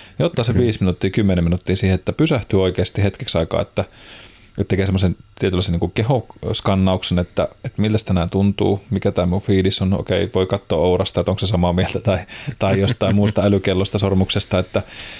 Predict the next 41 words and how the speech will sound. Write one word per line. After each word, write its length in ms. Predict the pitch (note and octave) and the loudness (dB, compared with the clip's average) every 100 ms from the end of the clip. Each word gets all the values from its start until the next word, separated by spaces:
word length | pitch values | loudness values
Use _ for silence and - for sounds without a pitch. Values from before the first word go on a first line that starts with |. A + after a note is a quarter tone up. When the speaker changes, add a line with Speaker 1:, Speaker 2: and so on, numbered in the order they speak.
| - | -4
Speaker 1:
että 220 | G#2 - - | -2 -2 -4
ollaanko 320 | E2+ A2 G#2+ A2+ | 0 2 2 2
me 100 | A2 | 2
samaa 220 | B2+ A2 | 2 2
mieltä 220 | G#2 G2 | 2 2
tästä 280 | G#2+ - F#2+ | 0 0 0
asiasta, 320 | F#2+ F#2+ F#2+ | 0 0 2
mut, 180 | F#2+ - - | 0 0 -4
mut 200 | G#2 - | -4 -2
sen 240 | A2 G#2 | 0 2
lisäksi 380 | A#2 A2+ F#2+ F#2 | 2 0 0 0
just 140 | - | 0
se, 140 | - E2+ | 0 0
että, 260 | - E2+ E2+ - - - - - - - - | 0 -4 -4 -10 -20 -20 -20 -20 -20 -20 -8
että 120 | F#2+ G#2+ | 0 0
mitkä 260 | A2+ G#2+ | 2 0
on 60 | G2 | 2
ne 60 | |
mulle 260 | G#2+ B2 G2+ | 4 2 2
tärkeät 460 | - G2 E2+ E2 G#2 | 2 0 0 -2 0
asiat 240 | F#2+ - | 0 0
tänään, 260 | G2 F#2+ F2 | 0 2 0
mitä 160 | E2+ | 0
mä 120 | E2 G2 | 0 2
haluan 200 | E2+ F2+ | 2 2
saavuttaa, 640 | C3 G#2 G2+ - F#2+ F#2 - - - - - - _ _ - | 0 0 -2 -2 -4 -4 -8 -20 -20 -20 -20 -20 _ _ -6
että 220 | A2+ A2+ | -4 -2
kun 140 | - | 0
mä 120 | G2 F#2 - - - _ - _ | 2 0 -6 -20 -20 _ -20 _
päätän 320 | G#2+ G2+ G2+ - | -2 0 0 0
illalla 320 | A#2 G#2 F#2+ | 2 2 2
sen 220 | - G2 D#2+ | 2 2 0
oman 260 | - G#2 G2 | 0 0 2
päiväni 300 | F#2+ F#2+ F#2+ | 2 2 2
pistän 280 | - - G2+ | 0 2 2
nippuun, 380 | G2+ - F2+ F2 | 2 0 0 2
niin 100 | F2+ | 4
mä 100 | F#2+ | 4
voisin 200 | G#2+ A#2 | 2 2
olla 140 | B2+ - - | -2 -6 -4
ainakin 540 | B2 B2+ B2 - - | -4 -2 -2 -4 -10